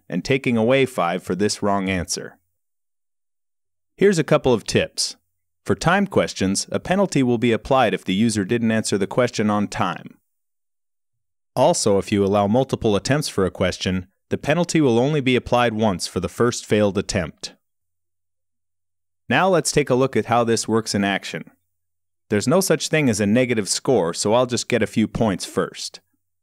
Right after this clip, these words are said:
Now I'll answer this next question incorrectly.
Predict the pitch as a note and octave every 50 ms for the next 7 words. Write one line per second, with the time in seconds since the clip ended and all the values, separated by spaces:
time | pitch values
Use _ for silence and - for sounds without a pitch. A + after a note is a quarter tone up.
0 | _ _ _ _ _ _ _ _ _ _ _ _ _ _ _ _ _ _ _ _
1 | _ _ - A2 B2 D3 E3+ F3 D#3+ D3 C#3 C3 C3 - - B2+ A2+ A2 G#2 -
2 | A2+ A#2+ C#3+ C#3+ - - - B2 G#2+ - - A2 G2+ F#2+ A2+ A#2+ B2+ - - B2+
3 | B2 A2+ F#2 - - - D#2+ - - _ _